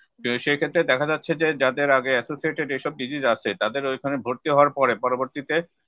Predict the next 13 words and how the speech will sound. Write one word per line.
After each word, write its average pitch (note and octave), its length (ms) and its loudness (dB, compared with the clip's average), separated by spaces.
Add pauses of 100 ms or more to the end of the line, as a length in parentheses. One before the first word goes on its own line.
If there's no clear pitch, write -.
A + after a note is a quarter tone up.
(140)
আমরা D#3 200 2
যে D3 160 -2
ধরনের D3 280 0
medicine C#3+ 400 -2
ইউজ C#3+ 180 -4
করতেছি C#3 380 -6
তাতে B2 280 0
এগুলো C#3 180 -2
সব D3+ 160 2
কিছু - 260 -4
আনকন্ট্রোল A2+ 440 0
হয়ে G2+ 160 -2
যাচ্ছে। - 340 -6